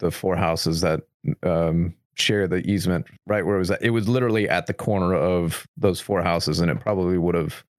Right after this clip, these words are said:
um, the amount of gas that was coming out of there would have probably at least done a lot of damage to the houses.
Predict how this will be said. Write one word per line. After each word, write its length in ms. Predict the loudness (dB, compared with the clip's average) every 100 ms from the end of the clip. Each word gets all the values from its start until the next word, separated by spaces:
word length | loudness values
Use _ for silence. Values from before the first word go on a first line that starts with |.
| -4
um, 480 | -2 0 0 -2 -2
the 120 | -2
amount 240 | 0 0 0
of 120 | 0
gas 260 | 0 0 0
that 100 | -2
was 100 | 0
coming 240 | 0 2
out 140 | 0
of 80 | 0
there 220 | 0 0
would 120 | 0 -2
have 200 | -4 -12 -20 _
probably 260 | -2 -2 -4 -10 _
at 100 | -2
least 240 | -2 -2 -2
done 120 | -2
a 60 | 0
lot 160 | 0
of 60 | 0
damage 340 | 0 0 -2
to 60 | -2
the 80 | 0
houses. 420 | 0 -2 -4